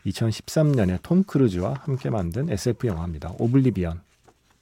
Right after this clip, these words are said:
저는 재밌게 봤습니다. 자, 문자번호 샵 팔천 번이고요.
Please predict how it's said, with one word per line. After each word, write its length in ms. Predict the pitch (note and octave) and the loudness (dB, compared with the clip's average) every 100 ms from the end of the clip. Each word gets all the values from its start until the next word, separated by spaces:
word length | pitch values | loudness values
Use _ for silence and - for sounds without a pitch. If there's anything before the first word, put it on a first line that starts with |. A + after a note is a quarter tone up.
| _ _ _ _ | _ _ _ _
저는 320 | - A#2+ E3 | -8 2 4
재밌게 320 | E3+ G2 F2+ | 4 2 0
봤습니다. 520 | E2 D2+ - D#2 D2 - - - - - _ _ - _ _ _ _ _ _ _ - _ _ _ | -6 -8 -12 -14 -14 -20 -20 -20 -20 -20 _ _ -20 _ _ _ _ _ _ _ -20 _ _ _
자, 180 | - G2+ | -2 2
문자번호 500 | A#2+ D3+ E3+ D3+ C#3 | 2 4 6 8 8
샵 160 | B2+ C3+ | 6 2
팔천 320 | D3+ D3 C3+ | 2 2 4
번이고요. 680 | A#2+ G#2 F#2 C3+ E3 E3+ | 4 4 2 2 4 2